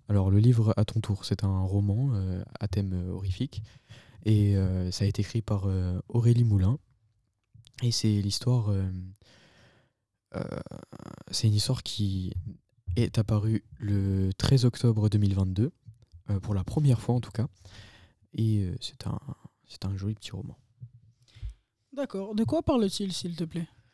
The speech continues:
Speaker 1: C'est l'histoire, euh, d'une, euh, d'une bande d'ados qui, euh, pour, euh, pour marquer leur dernière soirée, euh, dans une colonie,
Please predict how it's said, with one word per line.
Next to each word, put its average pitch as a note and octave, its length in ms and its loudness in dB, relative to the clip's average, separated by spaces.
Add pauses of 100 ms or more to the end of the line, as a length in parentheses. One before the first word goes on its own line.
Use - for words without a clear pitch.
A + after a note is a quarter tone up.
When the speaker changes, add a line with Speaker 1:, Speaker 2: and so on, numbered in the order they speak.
(260)
Speaker 1:
C'est - 140 -4
l'histoire, B2+ 420 6
euh, A2+ 240 6 (1000)
d'une, G#2+ 280 2
euh, G2 560 2
d'une G2 220 -4
bande B2+ 220 0
d'ados A2 340 0
qui, G2 340 -4
euh, F2+ 80 -4 (100)
pour, G2+ 240 -4
euh, F#2+ 80 -4 (840)
pour G#2+ 180 -2
marquer G#2+ 340 0
leur G#2 160 0
dernière G#2+ 360 0
soirée, G2+ 440 -2
euh, F#2+ 140 -6 (380)
dans G#2+ 100 4
une G2+ 140 2
colonie, G2+ 420 2